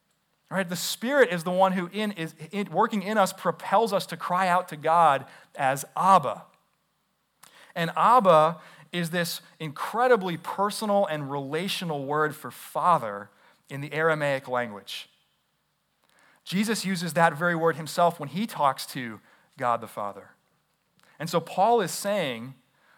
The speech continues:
the kind of relationship that Jesus has with God the Father, it's that kind of intimacy, that kind of relationship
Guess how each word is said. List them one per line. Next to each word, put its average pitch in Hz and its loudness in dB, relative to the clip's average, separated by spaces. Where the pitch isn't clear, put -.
the 165 -10
kind 226 -4
of 180 -4
relationship 170 -2
that 131 -12
Jesus 151 -6
has 143 -2
with 120 -16
God 147 0
the 123 -16
Father, 139 -2
it's - -14
that 160 2
kind 170 -2
of 147 -6
intimacy, 143 -10
that 143 -4
kind 165 -6
of 123 -12
relationship 127 -8